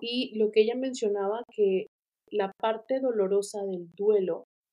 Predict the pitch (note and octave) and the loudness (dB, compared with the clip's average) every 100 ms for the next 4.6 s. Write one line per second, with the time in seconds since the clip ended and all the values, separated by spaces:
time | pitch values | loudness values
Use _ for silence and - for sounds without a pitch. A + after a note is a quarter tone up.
0 | _ _ _ _ - G#3+ C4+ D#4+ - G3+ | _ _ _ _ -2 0 0 -4 -6 0
1 | F#3+ F3 - A3 A3 C4+ C4 - A#3 D#4 | 0 -2 -2 -2 0 -2 -4 0 2 2
2 | D4+ - A#3+ A3+ F#3+ F#3 F#3 G3 B3+ - | -4 -2 -4 -2 -2 0 0 -2 -6 -8
3 | F#3+ - - B3 A#3 - F#3+ F3 E3 - | -8 -8 -4 0 0 0 -4 -4 -8 -10
4 | E3+ - - - E3 | -8 -8 -6 -4 -4